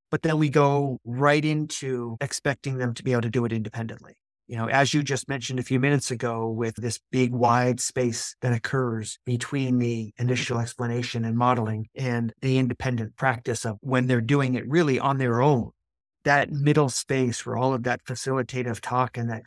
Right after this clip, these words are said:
feedback is happening around their application of text is faded too quickly. And students aren't ready to do it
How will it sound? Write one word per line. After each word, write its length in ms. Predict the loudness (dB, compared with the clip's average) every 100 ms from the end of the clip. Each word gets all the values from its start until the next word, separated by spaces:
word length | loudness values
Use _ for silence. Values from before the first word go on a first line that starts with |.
| -14
feedback 440 | -14 -8 -6 -6
is 120 | -8
happening 480 | -8 -8 -6 -4 0
around 320 | 0 0 -2
their 200 | -4 -2
application 840 | -2 0 -2 -2 0 0 -2 -6 -8
of 160 | -10 -8
text 480 | -2 -2 -2 -12 -4
is 180 | -4 -2
faded 380 | -2 0 0 -2
too 120 | -4
quickly. 440 | -4 -8 -10 -18
And 220 | -14 -10 -8
students 540 | -2 2 4 2 0 0
aren't 260 | 2 2 0 -6
ready 600 | 0 0 0 -4 -8 -8
to 100 | -8
do 280 | 0 0 0
it 160 | -4